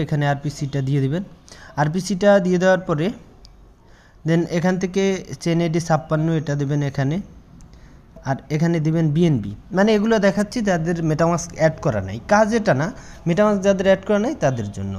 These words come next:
এটা দেখাচ্ছি। then এখান থেকে সেভে ক্লিক করে আপনি এটা সেভ করে নেবেন। এখান থেকে যদি বিএনবি লিখেন তাহলে then এখানে এক্স-, অপশনাল অপশনে এই যে এ-, এক্স-, এইটা দিলেই, ওকে, এটা যদি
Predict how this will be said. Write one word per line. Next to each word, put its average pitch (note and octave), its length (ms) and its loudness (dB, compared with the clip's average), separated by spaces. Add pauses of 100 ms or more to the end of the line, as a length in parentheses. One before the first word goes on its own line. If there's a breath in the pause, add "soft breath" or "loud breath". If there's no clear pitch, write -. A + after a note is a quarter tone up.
(240)
এটা B2 140 -6 (100)
দেখাচ্ছি। A2+ 340 -6 (420 loud breath)
then F3+ 180 2
এখান G3 220 4
থেকে A3+ 140 -4 (100)
সেভে F3+ 340 4
ক্লিক F#3 220 -6
করে A3 200 0
আপনি D3 220 -4
এটা F3 140 -2 (840)
সেভ E3 180 -2
করে B2+ 140 -2
নেবেন। G#2+ 260 -2
এখান D#3+ 160 0
থেকে E3+ 160 -4 (100)
যদি E3 220 -2
বিএনবি D3+ 360 0
লিখেন F3 220 -4 (460 loud breath)
তাহলে D3 200 0 (360)
then C#3 120 0 (120)
এখানে D#3+ 220 0 (120)
এক্স-, - 180 -12 (220)
অপশনাল D#3 440 0
অপশনে D3 280 -2 (440 loud breath)
এই C#3+ 120 0
যে D3+ 60 2 (180)
এ-, - 140 -6
এক্স-, - 180 -10 (120)
এইটা D#3 300 0
দিলেই, G3+ 260 0 (480)
ওকে, C3 160 -10 (380 loud breath)
এটা D3 140 -2 (120)
যদি F3+ 180 0